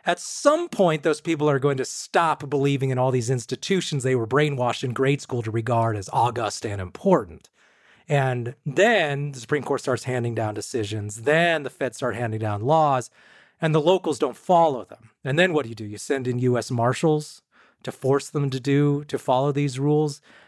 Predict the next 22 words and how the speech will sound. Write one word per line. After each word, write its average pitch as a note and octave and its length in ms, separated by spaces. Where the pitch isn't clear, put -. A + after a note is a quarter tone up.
That's F#3 200
when D3+ 120
things C#3+ 220
start B2+ 200
to A#2+ 60
get A#2 200
pretty G2+ 180
sticky. D3 800
And, A#2 500
uh, G#2+ 380
given D3+ 300
the A#2 160
personnel D3 580
available C3 720
in A2+ 100
Washington C3 540
versus A#2+ 220
the A2+ 80
personnel A#2+ 500
that G#2+ 160
exists G#2+ 380
at G2+ 160